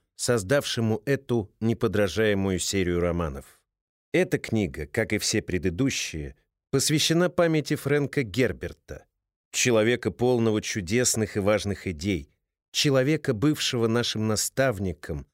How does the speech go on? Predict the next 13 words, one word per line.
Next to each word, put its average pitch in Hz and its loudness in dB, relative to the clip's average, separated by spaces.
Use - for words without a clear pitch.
пока 151 2
мы 170 2
продолжали 147 2
писать 139 0
новые 104 2
истории 139 2
о 131 -4
событиях 147 -2
в - 0
его 160 4
фантастической 151 0
вселенной 123 2
Дюны. 90 -2